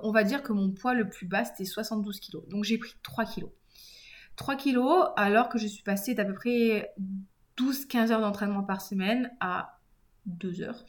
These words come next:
<laughs> et encore. Euh, j'ai, j'ai divisé, euh, on va dire, d'un, d'un tiers les distances parcourues avec mon chien, euh, en marche, et j'ai vu quand même que mon alimentation était quand même beaucoup moins carrée, beaucoup moins,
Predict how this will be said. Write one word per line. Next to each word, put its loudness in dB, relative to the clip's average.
<laughs> -8
et 0
encore. -4
Euh, 6
j'ai, 0
j'ai 0
divisé, 2
euh, 2
on -10
va -4
dire, -4
d'un, -4
d'un 0
tiers 0
les -4
distances -8
parcourues 0
avec -2
mon -6
chien, -2
euh, -2
en -2
marche, 2
et 4
j'ai 2
vu -4
quand 0
même -2
que -10
mon -6
alimentation -4
était -10
quand -6
même -2
beaucoup -4
moins 0
carrée, 0
beaucoup -2
moins, 0